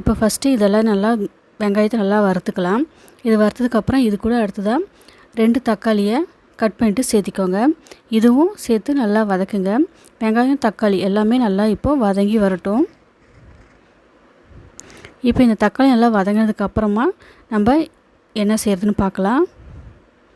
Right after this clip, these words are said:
இப்போ இந்த தக்காளி நல்லா வதங்கிறதுக்காக உப்பு கொஞ்சம் சேர்த்திக்கோங்க.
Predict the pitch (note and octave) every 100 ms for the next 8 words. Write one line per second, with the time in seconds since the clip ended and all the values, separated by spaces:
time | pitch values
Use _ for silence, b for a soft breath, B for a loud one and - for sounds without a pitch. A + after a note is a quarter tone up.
0 | _ _ _ _ _ _ _ _ - _
1 | _ - - - - - _ _ _ _
2 | - _ A#3 - D4 D#4 A3+ G#3 G3 -
3 | A#3+ B3+ B3+ G3+ A3+ A3+ G3 G#3+ G#3+ -
4 | G3+ F#3+ C4+ G#3 - - A3+ G#3 G#3 F#3
5 | G3+ F#3+